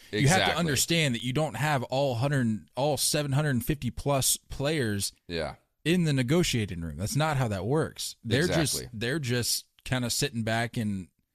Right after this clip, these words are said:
Speaker 1: seeing the fallout from all this the same way we are because they're not in the room with the
Speaker 2: Yeah.
Speaker 1: union.
Speaker 2: Well, your least favorite guy,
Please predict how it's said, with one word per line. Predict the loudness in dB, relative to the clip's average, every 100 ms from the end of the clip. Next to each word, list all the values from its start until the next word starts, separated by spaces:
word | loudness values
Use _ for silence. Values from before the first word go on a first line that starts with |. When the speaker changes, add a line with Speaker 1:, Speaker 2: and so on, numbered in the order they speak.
| _
Speaker 1:
seeing | -4 -2 0
the | 0
fallout | 0 0 2 0 0
from | -2
all | 0 0
this | -2 -2
the |
same | -2 -2 0
way | 0
we | -2 -2 -2
are | -2
because | -2 -2 -4 -2
they're | -2
not | -2 -4 -2
in | 0
the | 0
room | 0 -2 -2 -2 -4 -6 _ _
with | -6 -6
the | -2
Speaker 2:
Yeah. | 0 2
Speaker 1:
union. | 0 -6 -16 -20 _ _ -14 -2
Speaker 2:
Well, | 0 2
your | 2
least | 0 0 0
favorite | 0 0 0
guy, | 0 0 -2